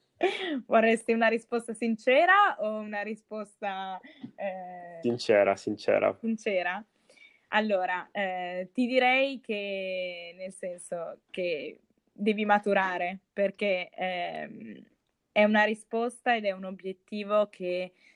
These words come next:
Speaker 1: Eh, che può essere scambiato per tantissime altre cose, nel senso,
Speaker 2: Mhm.
Speaker 1: cosa significa essere famoso?
Speaker 2: È brava.
Speaker 1: Quindi questa, que-, cioè, questa sarebbe la cosa che ti chiederei.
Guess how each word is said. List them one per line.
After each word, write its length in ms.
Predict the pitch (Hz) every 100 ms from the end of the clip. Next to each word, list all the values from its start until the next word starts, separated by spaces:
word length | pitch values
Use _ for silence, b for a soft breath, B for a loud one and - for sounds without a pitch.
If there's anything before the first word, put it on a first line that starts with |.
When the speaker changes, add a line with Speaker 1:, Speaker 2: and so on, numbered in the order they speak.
| _
Speaker 1:
Eh, 1160 | - 175 175 170 - - 87 76 65 64 50 50 - - _ _ _ _
che 160 | 214
può 120 | 202 233
essere 300 | 226 247 226
scambiato 600 | - 220 226 226 240 240
per 180 | 202
tantissime 500 | 202 190 196 196 190
altre 240 | 175 180 185
cose, 320 | 175 170 180
nel 140 | 185
senso, 280 | 190 202 196
Speaker 2:
Mhm. 40 | 208
Speaker 1:
cosa 240 | 247 277
significa 680 | - 247 220 190 185 175 180
essere 320 | 180 - 180
famoso? 600 | 185 175 170 170 170 175 _ _ _ - - -
Speaker 2:
È 100 | 107
brava. 380 | 90 87 85 90 _ _ b b b -
Speaker 1:
Quindi 380 | 262 262 233 214
questa, 560 | 240 254 - 226 214
que-, 180 | - 240
cioè, 240 | 226 214 202
questa 280 | 240 254
sarebbe 320 | 269 220 202 196
la 120 | 202
cosa 220 | 208 214
che 120 | 214
ti 120 | 190
chiederei. 680 | 185 226 185 185 175 160 -